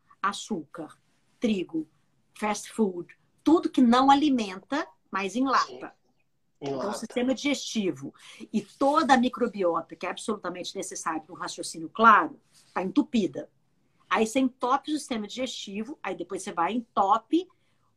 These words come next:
Speaker 1: todo o seu sistema socioemocional, o seu sistema, é, neurológico, não dormindo.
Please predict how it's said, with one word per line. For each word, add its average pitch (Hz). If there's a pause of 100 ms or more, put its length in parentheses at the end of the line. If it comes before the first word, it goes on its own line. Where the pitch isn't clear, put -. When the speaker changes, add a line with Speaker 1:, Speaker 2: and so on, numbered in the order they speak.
(140)
Speaker 1:
todo 311
o -
seu -
sistema 233
socioemocional, 196
o 220
seu 220
sistema, 190 (440)
é, 165 (840)
neurológico, 196 (400)
não 185
dormindo. 175